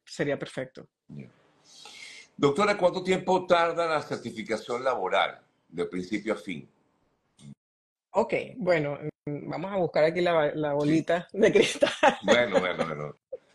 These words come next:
Speaker 1: No, en
Speaker 2: Pero me imagino
Speaker 1: aproximado,
Speaker 2: que,
Speaker 1: en
Speaker 2: que
Speaker 1: aproximado.
Speaker 2: cuan-, ajá, un aproximado.
Speaker 1: Este, a ver, la certificación laboral tiene dos pasos muy importantes. Uno es con el Departamento de Labores. Primero hay que ir al Departamento de Labores, la empresa.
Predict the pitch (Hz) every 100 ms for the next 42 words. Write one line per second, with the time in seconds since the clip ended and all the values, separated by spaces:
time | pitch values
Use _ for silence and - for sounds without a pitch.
0 | - _ - - - 277 262 254 233 262
1 | 247 202 233 240 214 147 127 160 190 208
2 | 220 226 180 135 107 - _ - 85 85
3 | 76 78 147 202 202 214 208 190 180 175
4 | - - - _ - 190 196 175 180 190
5 | 208 208 208 226 220 254 226 226 233 190
6 | 196 202 - 214 202 196 202 208 214 208
7 | 180 170 151 139 - 156 - _ _ _
8 | _ 220 233 240 254 277 190 - 202 190
9 | 175 165 160 165 170 165 185 170 151 156
10 | 147 - - 165 165 196 196 196 180 190
11 | 185 175 160 147 - 151 170 208 226 226
12 | 202 180 180 185 208 - - 170 170 202
13 | 254 294 277 180 139 -